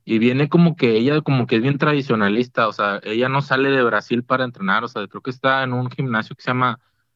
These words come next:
Marayu o Maraji Brothers, güey. Este, son como que peleadores locales, creo que sí fueron muy buenos. Este, sí hizo unos campamentos en Jackson M M A también, pues ya sabes, ahí tienen puro pinche camp-, puro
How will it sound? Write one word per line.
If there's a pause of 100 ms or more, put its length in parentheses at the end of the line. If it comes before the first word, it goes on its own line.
(160)
Marayu
o
Maraji
Brothers,
güey. (580)
Este,
son
como
que
peleadores
locales,
creo
que
sí
fueron
muy
buenos. (440)
Este,
sí
hizo
unos
campamentos
en
Jackson
M
M
A
también,
pues
ya
sabes,
ahí
tienen
puro
pinche
camp-,
puro